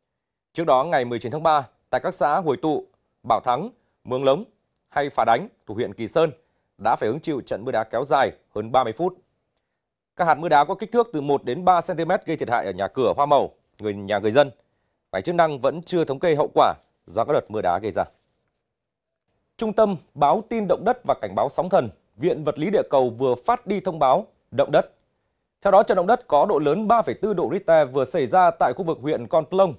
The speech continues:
tỉnh Con Tum. Và có thể nói chỉ trong tháng ba, nơi đây đã xảy ra đến ba mươi sáu trận động đất.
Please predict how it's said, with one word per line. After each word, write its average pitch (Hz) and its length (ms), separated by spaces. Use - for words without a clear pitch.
tỉnh 127 260
Con 170 180
Tum. 180 220
Và 113 80
có 180 100
thể 151 100
nói 139 160
chỉ 160 140
trong 180 280
tháng 175 200
ba, 196 240
nơi 143 160
đây 156 180
đã 139 260
xảy 110 200
ra 131 220
đến 127 260
ba 185 120
mươi 175 120
sáu 196 260
trận - 140
động - 120
đất. - 200